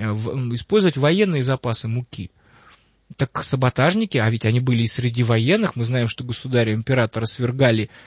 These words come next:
военные чины, так они саботировали это и не дали на рынок. Тем не менее, никакого голода не было. И вот интересная зарисовка. Идут, значит, рабочие,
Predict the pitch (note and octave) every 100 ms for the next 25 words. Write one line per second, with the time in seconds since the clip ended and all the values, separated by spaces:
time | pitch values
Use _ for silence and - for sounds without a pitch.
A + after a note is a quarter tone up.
0 | - - - B2 B2+ C3 A2 A2 - B2+
1 | C3 G3+ - - G#3+ B3+ C4+ B3 C4 C#4+
2 | D4 C4 G#3 D#3+ C3 D3+ - F3 F3+ F3+
3 | A3+ G#3+ D3 C#3 B2 G#2+ - _ - -
4 | A#3+ B3 A#3 F#3+ F3 F3+ F3+ A#3 G#3+ D#3+
5 | E3 F#3 D#3+ D3 A#2 G#2+ G2+ D#3+ A3 B3+
6 | G3+ F#3+ G#3+ - E3+ F3 F#3+ - A2+ -
7 | - - - - - - F3+ F3 F3+ -
8 | - B2 A#2 - - - C3 B2+ D#3 D4
9 | - - A3+ G3